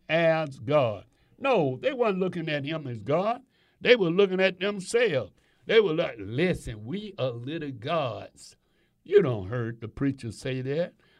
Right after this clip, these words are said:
"We are little gods, so we shouldn't be worrying about these little minute things." And why you ain't worrying about the little minute thing, then guess what? Uh, uh,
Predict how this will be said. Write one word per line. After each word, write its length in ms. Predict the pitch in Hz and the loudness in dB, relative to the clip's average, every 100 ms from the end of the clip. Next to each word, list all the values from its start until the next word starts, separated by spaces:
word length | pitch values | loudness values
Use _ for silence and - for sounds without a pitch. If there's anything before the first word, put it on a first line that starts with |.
| _ | _
"We 260 | 170 247 - | -6 -4 0
are 160 | 131 | 0
little 320 | 120 131 139 | 0 -2 -4
gods, 580 | 131 127 139 127 113 113 | -6 -4 -2 0 -4 -10
so 300 | - 151 123 - _ _ | -2 -2 -2 -8 _ _
we 360 | 127 208 254 226 | -10 -6 -2 -4
shouldn't 600 | 175 196 190 170 123 113 | -4 2 2 2 -12 -8
be 380 | 147 156 127 113 _ _ _ _ - | -6 -4 -6 -10 _ _ _ _ -6
worrying 540 | 117 180 170 147 127 | 2 6 6 4 -4
about 540 | 123 110 139 139 117 - | -6 -4 -2 0 -2 -4
these 460 | 131 135 120 - _ | -4 -4 -4 -12 _
little 380 | 92 98 139 147 | -14 -6 -2 -2
minute 580 | 135 120 120 113 143 143 - _ | -2 -6 -6 -2 0 -2 -6 _
things." 400 | 120 98 90 92 _ _ _ | -8 -8 -12 -20 _ _ _
And 140 | 110 110 | -10 -2
why 220 | 165 226 | 0 -2
you 200 | 208 214 | -4 -6
ain't 140 | 202 | -4
worrying 300 | 185 190 196 | -2 -2 0
about 320 | 196 175 175 175 | -2 -2 -2 -2
the 80 | 165 | -2
little 320 | 165 202 196 | 6 6 6
minute 600 | 165 151 156 196 202 - | 0 -4 -2 -2 -2 -4
thing, 460 | 185 196 185 185 175 _ _ - | 0 0 0 -4 -10 _ _ -2
then 300 | 156 143 139 | 2 2 4
guess 260 | 196 180 | 2 2
what? 300 | 175 165 117 - 127 _ _ _ _ _ _ _ - | 0 0 0 -8 -20 _ _ _ _ _ _ _ 4
Uh, 340 | 151 139 127 | 6 6 4
uh, 520 | 123 139 131 120 113 | 2 4 4 4 -2